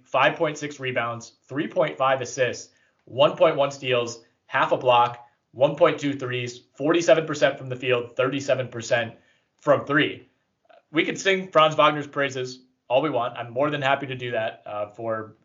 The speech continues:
however much time you want to. But, uh, more than anything, you know, I, I thought coming into this year, if there was,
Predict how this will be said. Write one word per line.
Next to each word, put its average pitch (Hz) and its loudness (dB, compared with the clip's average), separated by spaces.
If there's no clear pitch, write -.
however 131 2
much 131 2
time 131 2
you 147 0
want 120 0
to. 110 -12
But, - 4
uh, 175 -6
more 214 6
than - 0
anything, 131 -2
you 160 2
know, 151 6
I, 156 2
I 190 4
thought 208 0
coming 160 -6
into 151 -6
this 131 -10
year, 117 -4
if 151 -4
there 165 6
was, 160 0